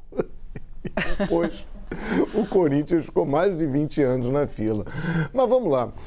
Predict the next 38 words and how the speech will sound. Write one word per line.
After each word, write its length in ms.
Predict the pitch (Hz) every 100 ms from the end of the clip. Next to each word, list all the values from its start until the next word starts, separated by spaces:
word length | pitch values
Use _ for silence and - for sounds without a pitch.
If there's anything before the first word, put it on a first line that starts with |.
| - -
É, 420 | 208 185 180 170
você 180 | 165 254
perguntou, 420 | 208 214 185 170
Stephanie, 400 | 143 - 127 131
sobre 240 | 117 143 139
essa 120 | -
história 420 | - 143 139 127
da, 220 | 120 127
o 40 | 123
porquê 360 | - 131 165
que 80 | 156
é 40 | 147
tão 140 | 143
importante. 500 | 139 143 - 147 147
É 40 |
importante 580 | 359 349 208 - 247 247
porque 500 | - 269 - - 220
o 220 | 226 208
que 160 | 180 208
era, 200 | 156 123 117
o 60 | 127
que 100 | -
deveria 460 | 151 151 151 120 120
ser 220 | - 123
o 140 | 117
óbvio, 460 | 123 202 104 98 95
né? 240 | 110 156 175
Como 200 | - 117
naquela 600 | 104 92 90 - - 117
letra 380 | 98 117 123 -
lá 140 | 104 117
do 120 | -
Caetano, 500 | 120 - - 147 117
um 160 | 98
índio, 300 | 117 165 117 - - - - - -
é, 280 | - - 185
virou 500 | 170 226 196 190 208
inusitado, 760 | 226 226 226 320 208 190 160